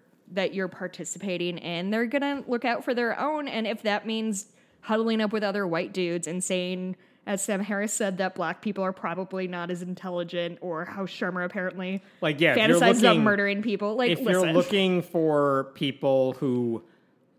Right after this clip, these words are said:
Speaker 2: talk about, like, "Well, we ought to look at the science of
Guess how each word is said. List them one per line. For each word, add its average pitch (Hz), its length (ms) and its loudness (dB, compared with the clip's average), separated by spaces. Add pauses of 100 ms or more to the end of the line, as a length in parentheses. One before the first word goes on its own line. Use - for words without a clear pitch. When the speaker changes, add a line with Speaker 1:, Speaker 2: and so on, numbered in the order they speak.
(140)
Speaker 2:
talk 156 380 2
about, 139 300 2
like, 127 240 0
"Well, 143 340 0
we 147 220 2
ought 170 240 0
to 185 100 2
look 165 220 2
at 185 100 -2
the 190 80 -2
science 156 600 -4
of 127 160 -6